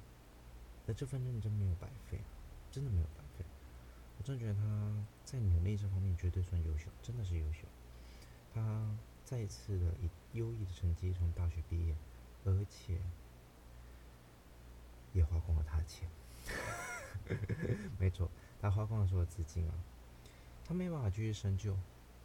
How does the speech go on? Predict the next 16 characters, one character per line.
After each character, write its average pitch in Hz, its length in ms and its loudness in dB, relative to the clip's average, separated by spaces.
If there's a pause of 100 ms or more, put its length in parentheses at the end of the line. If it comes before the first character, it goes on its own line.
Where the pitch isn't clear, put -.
(380)
她 135 60 0
没 127 160 2
办 123 80 2
法 110 100 2
在 110 300 2
物 110 180 -2
理 95 140 4
或 95 180 4
者 87 100 6
是 90 480 6 (120)
数 - 180 -2
学 82 160 4
上 85 220 4
继 90 120 4
续 87 220 4
有 76 220 2